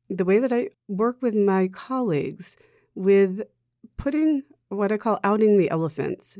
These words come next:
If there's an issue, you raise it. You don't let things fester. You focus ten percent of the time on the problem and ninety percent on the solution, because if you ruminate on the problem, it's really wasted energy.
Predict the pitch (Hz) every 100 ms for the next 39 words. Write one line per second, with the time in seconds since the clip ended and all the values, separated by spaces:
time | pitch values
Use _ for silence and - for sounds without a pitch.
0 | - 185 220 220 214 220 269 - 294 285
1 | 277 _ _ 214 185 160 151 139 156 147
2 | - _ - 185 185 202 233 220 - 208
3 | 196 - 147 135 - 160 - - _ _
4 | _ _ _ _ - 196 196 - 254 254
5 | 269 247 - - _ _ - 254 277 285
6 | 285 262 233 214 - 208 196 175 151 -
7 | - 160 175 214 226 233 214 _ - 170
8 | 175 190 202 202 208 - 185 170 160 151
9 | 151 147 160 180 247 240 233 _ _ _
10 | _ _ 202 196 202 214 214 202 226 277
11 | 277 262 240 214 165 139 - 160 180 196
12 | 226 240 214 _ _ 185 - 214 247 214
13 | 170 175 160 175 151 147 143 139 139 135